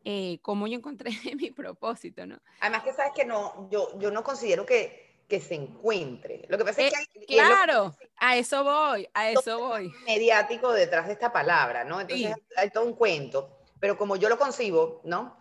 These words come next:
Speaker 2: Es como un, un, un contacto continuo con tu autenticidad,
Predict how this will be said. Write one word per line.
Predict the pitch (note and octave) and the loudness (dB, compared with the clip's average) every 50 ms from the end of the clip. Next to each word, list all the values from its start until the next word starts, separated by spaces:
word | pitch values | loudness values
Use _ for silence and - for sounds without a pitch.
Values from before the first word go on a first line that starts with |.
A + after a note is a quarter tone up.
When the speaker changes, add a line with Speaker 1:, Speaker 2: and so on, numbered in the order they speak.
| _ _ _ _ _ _ | _ _ _ _ _ _
Speaker 2:
Es | - F#3 G3+ A3 - - - - _ - A3+ - - | 2 2 2 2 2 -2 -10 -20 _ -18 -18 -8 0
como | - B3 A#3+ B3 B3 | 2 4 4 6 4
un, | A#3 A3 G#3+ G#3+ G#3 G#3 - - | 2 2 0 -2 -4 -6 -6 -4
un, | F#3+ G3 G3+ G3 G3 G3+ G#3+ A3+ A#3 A3 F#3+ F3 D#3+ D3 C3 A#2+ - - - - | -4 -4 -4 -4 -4 -4 -4 -2 -2 -2 -2 -4 -4 -6 -8 -10 -12 -16 -10 -6
un | - G3 G3 F#3 | -4 -4 -2 -2
contacto | F#3+ G#3+ G#3+ G#3+ G#3+ A3+ A3+ A3 - - A#3 A#3 | 0 0 0 0 0 0 0 0 0 0 0 0
continuo | A3+ G#3+ F#3 E3 D#3 D3 A#3 A3 F#3 D3+ C3 B2+ A#2+ A2 G#2+ G#2+ _ _ _ _ _ _ _ _ _ _ _ _ _ | 0 -2 -2 -4 -6 -8 -8 -6 -6 -6 -6 -8 -8 -10 -12 -16 _ _ _ _ _ _ _ _ _ _ _ _ _
con | - E3 E3 D#3+ D3+ | -6 -6 -6 -6 -6
tu | D3+ E3 D#3+ D#3 D3+ D3 D3 D3+ | -8 -8 -8 -6 -4 0 4 4
autenticidad, | E3 D#3+ E3 D#3 D3+ D3 - D3+ D3 D3 - D3+ D3 D3 E3+ C#3 | 4 4 4 2 0 0 -4 -12 -14 -14 -12 -6 0 2 2 2